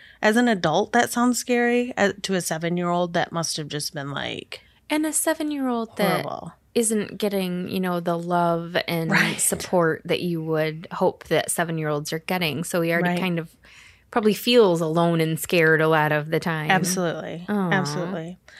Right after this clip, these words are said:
Speaker 1: Um, around the time that he lived in this house, the family received their first visit from a Missus Green. Missus Green was a social worker for the state of Michigan,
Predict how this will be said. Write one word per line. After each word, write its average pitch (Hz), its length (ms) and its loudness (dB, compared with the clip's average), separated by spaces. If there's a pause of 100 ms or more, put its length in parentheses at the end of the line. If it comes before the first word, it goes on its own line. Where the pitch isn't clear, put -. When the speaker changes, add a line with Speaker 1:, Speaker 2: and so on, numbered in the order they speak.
(420)
Speaker 1:
Um, 185 400 0
around 202 300 4
the 262 100 4
time 196 360 2
that 196 180 4
he 196 160 0
lived 180 240 0
in 170 100 2
this 165 200 -2
house, 170 340 -2
the 202 100 -2
family 185 320 2
received 175 400 -2
their 180 140 0
first 190 260 -2
visit 170 460 -2
from 185 400 -2
a 185 80 0
Missus 170 400 -2
Green. 170 420 -4 (1080)
Missus 220 260 2
Green 214 240 4
was 208 160 4
a 190 60 4
social 165 380 0
worker 170 320 0
for 202 140 0
the 180 100 0
state 165 240 -2
of 170 80 0
Michigan, 160 540 -2